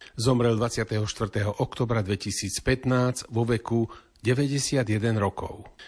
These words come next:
Väčšiu časť svojho života strávil v horlivej službe cirkvi v časoch,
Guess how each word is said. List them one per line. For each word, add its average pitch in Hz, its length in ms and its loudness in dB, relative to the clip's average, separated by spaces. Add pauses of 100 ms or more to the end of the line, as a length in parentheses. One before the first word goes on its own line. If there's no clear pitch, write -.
Väčšiu 147 400 2
časť - 400 0
svojho 120 400 2
života 143 320 0
strávil 110 800 2
v - 80 -8
horlivej 147 480 2
službe 110 400 0
cirkvi 110 560 -2
v - 80 -10
časoch, 131 640 0